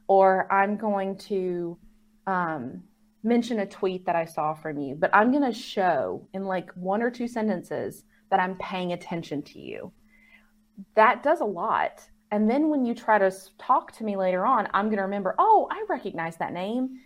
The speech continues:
He or she had mentioned, like, this. They had said this on this comment. Okay, I recognize them." It takes seconds to do that, but it starts planting those seeds that you can then reap later.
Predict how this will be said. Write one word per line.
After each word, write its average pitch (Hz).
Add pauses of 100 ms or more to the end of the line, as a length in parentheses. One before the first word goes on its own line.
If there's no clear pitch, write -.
(120)
He 302
or 302
she 277
had 262
mentioned, 247
like, 220
this. 233
They 226
had 226
said 220
this 262
on 226
this 214
comment. 269
Okay, 254
I 415
recognize 185
them." 170 (1000)
It -
takes -
seconds 285
to 226
do 180
that, 349 (340)
but 254
it 254
starts -
planting 247
those 214
seeds 226
that -
you 208
can 190
then 180 (200)
reap 190
later. 165